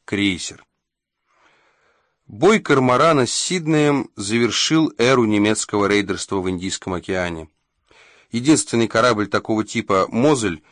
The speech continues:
прорвавшийся в Индийский океан в мае тысяча девятьсот сорок третьего года, не имел крупных успехов и был потоплен американской подводной лодкой.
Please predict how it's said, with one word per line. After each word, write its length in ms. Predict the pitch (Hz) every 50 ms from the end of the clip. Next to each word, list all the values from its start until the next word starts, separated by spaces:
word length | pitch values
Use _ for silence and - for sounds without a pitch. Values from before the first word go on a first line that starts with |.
| _ _ _
прорвавшийся 680 | - 110 107 107 113 117 104 - - 104 95 - - 98
в 60 | 104
Индийский 400 | 104 101 110 107 95 - - 101
океан 340 | 95 90 - 107 107 104 101
в 100 | 90 92
мае 240 | 98 104 101 98 92
тысяча 340 | - 104 95 - - - -
девятьсот 340 | 104 98 - - 104 92 -
сорок 240 | - 98 98 -
третьего 360 | - 104 101 98 - 95 95 95
года, 420 | 98 123 147 139 110 98 85 - _ _ _ _ _ _ _ _ _
не 220 | 123 127 147 160 160
имел 200 | 151 135 113 101
крупных 460 | - 113 117 107 - 104 104 - -
успехов 580 | 110 - - - 180 180 175 - 151 - - _ _ _ _ _ _ _ _
и 100 | - 113
был 200 | 113 139 170 170
потоплен 580 | - - 120 113 - 151 165 156 156 143 143 -
американской 680 | - 113 110 107 104 101 - 131 131 127 - - - 117
подводной 500 | - 107 98 92 95 107 107 98 107 104
лодкой. 480 | 101 95 90 85 - _ - 85 80